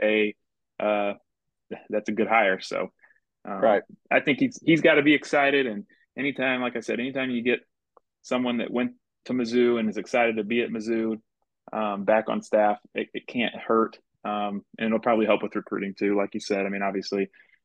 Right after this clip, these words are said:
Speaker 1: the connection with Williams, uh, Nwaneri, I think is how you said his name, um, is positive, but also anybody in the state that shows up and,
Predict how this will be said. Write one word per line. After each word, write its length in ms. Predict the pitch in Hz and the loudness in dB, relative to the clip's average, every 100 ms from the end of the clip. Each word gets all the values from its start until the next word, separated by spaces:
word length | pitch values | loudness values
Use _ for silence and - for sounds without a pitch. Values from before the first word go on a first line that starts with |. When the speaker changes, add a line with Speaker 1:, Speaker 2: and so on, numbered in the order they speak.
| _ | _
Speaker 1:
the 80 | 110 | -2
connection 520 | 110 104 101 117 104 | 4 4 4 0 2
with 180 | 104 101 | 0 0
Williams, 600 | 104 101 101 101 95 - - | 0 0 0 -4 -8 -10 -8
uh, 300 | 104 101 98 | -2 0 0
Nwaneri, 680 | 98 101 104 104 104 107 - _ _ | -2 0 0 0 0 -2 -4 _ _
I 40 | - | -16
think 180 | 104 98 | -14 -10
is 120 | 101 104 | -12 -8
how 80 | 104 | -6
you 140 | 98 | -4
said 180 | 110 107 | 0 2
his 140 | 110 | 2
name, 260 | 113 117 117 - - _ _ - | 2 2 -2 -10 -20 _ _ -2
um, 420 | 110 104 101 98 _ _ _ _ _ _ _ 135 | 0 0 -2 -6 _ _ _ _ _ _ _ 0
is 140 | 131 | 2
positive, 560 | - 151 147 151 156 143 | 4 6 4 0 -6 -4
but 120 | 156 | 0
also 520 | 131 131 131 127 127 _ _ _ - | 0 -2 -4 -6 -8 _ _ _ -10
anybody 440 | 131 131 131 127 120 | -4 0 0 0 -2
in 100 | 123 | -6
the 60 | |
state 300 | 113 127 123 | -4 -4 -4
that 120 | - - | -6 -8
shows 260 | 123 110 | -6 -2
up 220 | 117 123 | -4 -4
and, 180 | 110 104 | -8 -12